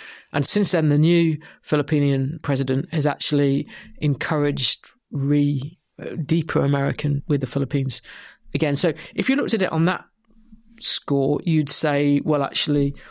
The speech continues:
the Philippines has now made China's situation more difficult. That puts more of an emphasis on the Taiwan question. But I think there's something here in regard to Taiwan that we really need to bring in that we haven't brought out so far, which is that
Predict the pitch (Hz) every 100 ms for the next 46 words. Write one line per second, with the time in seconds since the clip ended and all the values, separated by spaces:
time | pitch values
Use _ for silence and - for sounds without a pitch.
0 | - _ - - 196 180 165 151 139 143
1 | 143 135 139 139 135 - 143 139 127 143
2 | - 143 135 - 135 139 - 143 139 135
3 | 151 143 - - - 147 - - - -
4 | 143 143 139 139 131 - 131 - - 131
5 | 127 - 139 143 156 147 143 - - _
6 | _ - 127 - - 147 - - - -
7 | 175 269 285 240 240 226 180 196 196 -
8 | 160 151 147 143 147 - 147 147 175 156
9 | 139 151 156 143 143 131 139 139 151 139
10 | - 139 135 135 135 131 147 151 - -
11 | - - - - - 143 - 156 147 139
12 | - - - _ - 139